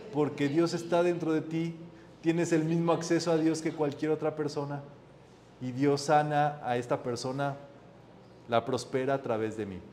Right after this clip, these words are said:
¿Dudas si las hay? Muy bien.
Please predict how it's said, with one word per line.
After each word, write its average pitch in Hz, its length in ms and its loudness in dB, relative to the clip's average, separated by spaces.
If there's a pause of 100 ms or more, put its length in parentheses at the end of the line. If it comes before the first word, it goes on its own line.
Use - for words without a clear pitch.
(260)
¿Dudas 190 520 8
si 175 100 2
las 160 180 2
hay? 220 220 4 (1900)
Muy 226 220 8
bien. 139 420 6